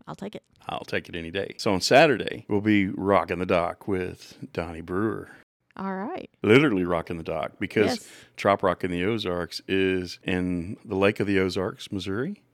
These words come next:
Speaker 1: Yes.
Speaker 2: At the Margaritaville.
Speaker 1: Hopefully it will not be hot.
Speaker 2: It can't be hotter than it is right here in Texas. <laughs>
Speaker 1: Yes.
Speaker 2: So anyway.
Speaker 1: And then we'll be heading back to Minnesota
Speaker 2: Mm-hmm.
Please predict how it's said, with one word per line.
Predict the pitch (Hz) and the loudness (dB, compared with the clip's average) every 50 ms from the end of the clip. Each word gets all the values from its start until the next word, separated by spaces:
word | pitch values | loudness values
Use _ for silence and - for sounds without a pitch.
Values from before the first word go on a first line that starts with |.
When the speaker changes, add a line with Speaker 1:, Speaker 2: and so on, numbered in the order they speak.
| _ - | _ -10
Speaker 1:
Yes. | 208 208 247 277 247 - - - | -8 -8 -8 -10 -12 -16 -8 -6
Speaker 2:
At | - 92 - | -6 -6 -4
the | - | -4
Margaritaville. | 98 92 92 98 98 98 117 156 180 139 - - - - - - - - 180 | -2 -2 -2 -2 -2 -4 -4 -4 -6 -6 -8 -10 -12 -14 -16 -20 -20 -14 -12
Speaker 1:
Hopefully | 202 202 - 175 190 | -12 -10 -10 -10 -10
it | - - | -10 -8
will | 185 190 180 | -8 -8 -6
not | 185 185 175 - | -6 -6 -6 -6
be | - 185 180 - - 196 - _ _ _ _ _ | -6 -6 -6 -8 -10 -12 -16 _ _ _ _ _
hot. | - 160 - - _ | -6 -6 -6 -4 _
Speaker 2:
It | 98 - | -6 -6
can't | - - 120 104 78 92 | -2 0 0 0 2 0
be | 101 90 | 0 0
hotter | 98 101 92 87 95 92 | 2 2 0 0 0 -4
than | 95 90 90 | -4 -4 -4
it | 85 87 | -4 -4
is | 87 85 - | -6 -4 -4
right | 92 92 90 82 | -4 -4 -4 -4
here | 101 98 92 | -4 -4 -4
in | 101 95 - | -4 -4 -4
Texas. | - 104 87 82 - - - 98 - - - - - 107 - - | -6 -6 -6 -6 -8 -12 -12 -10 -12 -12 -12 -14 -14 -14 0 4
<laughs> | 156 147 - - 113 - - - 104 - - _ | 4 4 6 4 0 -2 -2 -8 -10 -12 -14 _
Speaker 1:
Yes. | - - 151 - - - _ _ _ _ _ _ _ _ _ | -20 -20 -18 -20 -20 -20 _ _ _ _ _ _ _ _ _
Speaker 2:
So | _ - - 90 90 | _ -8 -6 -4 -2
anyway. | 104 104 92 82 82 80 82 87 85 - - _ - | -2 -2 -4 -6 -8 -10 -12 -12 -14 -18 -20 _ -12
Speaker 1:
And | - 226 220 | -10 -8 -6
then | 220 226 220 | -6 -8 -8
we'll | 233 220 214 | -8 -8 -6
be | 196 196 190 | -4 -4 -4
heading | 170 185 202 190 180 170 - _ | -2 -2 -2 -2 -4 -6 -8 _
back | - 156 165 220 - _ _ | -8 -8 -8 -10 -14 _ _
to | - - 214 196 196 196 | -16 -12 -10 -10 -8 -8
Minnesota | 190 196 190 185 - - 180 180 - 349 294 175 - _ _ - | -8 -6 -6 -8 -8 -8 -10 -8 -8 -8 -10 -12 -14 _ _ -4
Speaker 2:
Mm-hmm. | 95 95 92 104 113 143 165 | -2 -2 0 0 0 0 -2